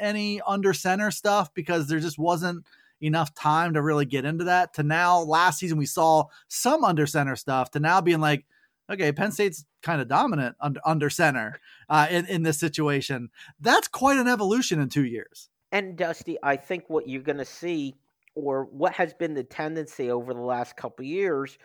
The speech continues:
Speaker 2: is as they start to do something, the next game they do something more off of it. You know something's coming where they're not going to quarterback sneak from that formation. What I also thought was interesting was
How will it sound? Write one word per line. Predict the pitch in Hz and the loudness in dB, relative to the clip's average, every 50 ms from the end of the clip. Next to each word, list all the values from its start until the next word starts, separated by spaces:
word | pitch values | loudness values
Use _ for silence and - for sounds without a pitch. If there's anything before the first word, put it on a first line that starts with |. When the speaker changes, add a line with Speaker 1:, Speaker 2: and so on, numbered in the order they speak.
| _ _ _ _ _ _ _ - | _ _ _ _ _ _ _ -2
Speaker 2:
is | 135 139 139 131 - - | 0 0 0 0 -2 -2
as | 135 139 147 147 147 | 0 0 0 0 -2
they | 160 151 143 | -4 -6 -6
start | - - - 165 156 - | -6 -4 -4 -4 -4 -4
to | - 127 | -6 -12
do | 110 117 143 151 156 | -8 -4 -4 -4 -4
something, | 147 - - 143 127 123 110 - 131 127 123 123 117 _ _ _ _ _ - | -4 -4 -2 -2 -2 -2 -4 -6 -6 -6 -6 -6 -10 _ _ _ _ _ -6
the | 127 120 | -4 -2
next | 123 143 147 147 - - | 0 0 0 0 -2 -6
game | - 160 147 139 135 120 | -4 -4 -4 -4 -4 -4
they | 110 131 | -4 -4
do | 120 117 113 139 143 139 | -4 -4 -4 -6 -6 -6
something | - - 147 135 123 - 123 117 110 | -4 -6 -6 -6 -6 -6 -12 -10 -8
more | 110 120 123 123 117 - - | -6 -4 -2 -2 -2 -4 -4
off | 110 113 117 117 117 - - | -2 -2 0 0 -2 -4 -6
of | 101 82 82 | -16 -14 -12
it. | 92 80 76 _ _ _ _ _ _ _ _ _ _ - | -12 -12 -12 _ _ _ _ _ _ _ _ _ _ -12
You | 123 131 135 131 | -8 -8 -6 -2
know | 139 160 175 180 175 160 147 - | 0 2 4 4 4 2 0 -4
something's | - - 165 151 139 - 151 131 120 - - | -4 -4 -4 -4 -4 -6 -8 -10 -10 -10 -12
coming | - - 147 131 123 123 120 110 107 104 101 104 | -8 -4 -4 -4 -2 -4 -6 -6 -6 -8 -14 -10
where | 107 113 117 117 | -4 -2 -2 -2
they're | 110 110 120 113 113 | -2 -2 -4 -6 -4
not | 110 117 127 143 147 - - 123 | -2 -2 0 0 0 0 -2 -8
going | 107 117 113 113 113 113 113 104 | -4 -4 -4 -4 -4 -6 -8 -10
to | - 123 113 110 110 104 - | -8 -6 -6 -6 -6 -8 -10
quarterback | - - 123 120 117 110 113 110 107 107 - | -8 -4 -4 -2 -2 0 0 -2 -2 -2 -6
sneak | - - 143 147 147 139 - | -10 -8 -6 -6 -6 -6 -8
from | - - 113 107 110 | -14 -16 -14 -10 -8
that | 107 101 - _ | -6 -6 -6 _
formation. | _ - 117 113 123 165 220 247 226 - - - 92 - - _ _ _ _ _ _ _ _ | _ -12 -10 -8 -6 -4 -4 -6 -6 -8 -12 -12 -12 -14 -14 _ _ _ _ _ _ _ _
What | - 135 135 | -4 0 4
I | 139 135 135 135 | 4 4 4 4
also | 139 185 247 262 - - 185 143 | 2 2 2 0 -2 -2 -4 -4
thought | - - 147 135 - - | -2 0 0 0 0 -2
was | 117 120 110 117 | -4 -8 -8 -6
interesting | 127 123 113 - - 127 - - - 131 127 123 | -8 -8 -8 -10 -14 -16 -14 -12 -10 -8 -8 -8
was | 117 117 120 120 117 113 - - | -6 -2 -2 0 0 -2 -4 -8